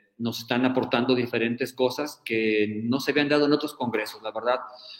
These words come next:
es que anteriormente la, la, la participación de, del municipio había sido muy marginal. Eh,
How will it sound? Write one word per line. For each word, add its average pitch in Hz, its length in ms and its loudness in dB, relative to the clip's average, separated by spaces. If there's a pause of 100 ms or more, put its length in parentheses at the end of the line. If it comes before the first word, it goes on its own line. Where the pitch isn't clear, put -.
(260)
es 113 180 0
que - 120 2
anteriormente 135 580 6
la, 117 560 4
la, 107 680 0
la 117 140 -2
participación - 580 -2
de, 139 340 6
del 113 180 -2
municipio 117 500 2
había 139 140 6
sido 139 320 0
muy 135 180 2
marginal. 113 560 -2 (240)
Eh, 101 440 -14